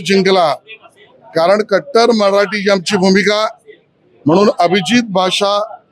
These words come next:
अभिजात भाषेचा दर्जा ते परवाचा जीआर वरचा निर्णय महायुतीत देवेंद्रजींनीच केला. त्यामुळे मराठी माणसाची निष्ठा आम्ही नाही केली, कुठली प्रतिष्ठा.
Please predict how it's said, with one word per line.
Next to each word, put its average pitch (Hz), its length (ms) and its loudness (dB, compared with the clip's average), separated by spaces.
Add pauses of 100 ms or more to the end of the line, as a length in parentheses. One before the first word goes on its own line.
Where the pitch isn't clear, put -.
(120)
अभिजात 185 340 -2
भाषेचा 190 460 -2
दर्जा 202 400 0 (1080)
ते 202 100 2
परवाचा 202 640 -2 (100)
जीआर 196 340 -2
वरचा 202 320 0
निर्णय 202 440 0 (800)
महायुतीत 208 580 0
देवेंद्रजींनीच 226 840 2
केला. 190 340 0 (920)
त्यामुळे 208 520 2 (360)
मराठी 202 420 2
माणसाची 208 580 0
निष्ठा 202 480 0 (1080)
आम्ही 190 260 0
नाही 214 160 0
केली, 208 260 -2
कुठली 196 320 -4
प्रतिष्ठा. 196 760 -2